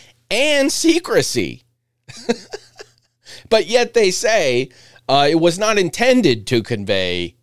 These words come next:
exclusivity or secrecy. So here they say, "Going forward, we will ensure that our language clearly communicates our dedication to inclusive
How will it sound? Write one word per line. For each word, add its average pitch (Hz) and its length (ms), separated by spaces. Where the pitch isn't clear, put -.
exclusivity 104 1040
or 95 200
secrecy. - 840
So 101 200
here 104 140
they 92 220
say, 135 260
"Going 131 380
forward, 165 800
we 123 200
will 175 240
ensure 127 500
that 113 140
our 113 180
language 95 760
clearly 170 580
communicates 104 720
our 82 100
dedication 117 920
to 127 180
inclusive 123 1200